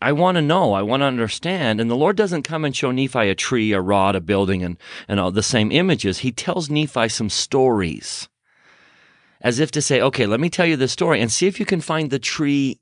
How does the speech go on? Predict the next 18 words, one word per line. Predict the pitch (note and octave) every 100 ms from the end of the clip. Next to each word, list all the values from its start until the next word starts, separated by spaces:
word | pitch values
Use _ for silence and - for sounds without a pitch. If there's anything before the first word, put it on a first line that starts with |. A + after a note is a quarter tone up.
| -
in | D#3+ F3 F3+ E3+
this | D3+ D3
story." | - - D#3 C#3 B2 F2+ G#1+ - _ _ _ - - - -
And | C#3+
so | E3
if | C#3+ C#3+
we | C3
really | B2+ F#3 A3+
understand | G#3 F#3 D#3+ - E3 D3+
what's | C3+
going | - C3+ B2
on, | B2+ C#3 F2+ D2+ E2+ G2+ - _ _ _ _ _ _
we | A#2+
practice | A#2 - C#3+ F3+ - D#3
with | C#3 C3
Nephi | D3 E3 - G2+ F#2
to | F#2 G2+
say, | - F#2 F2 G2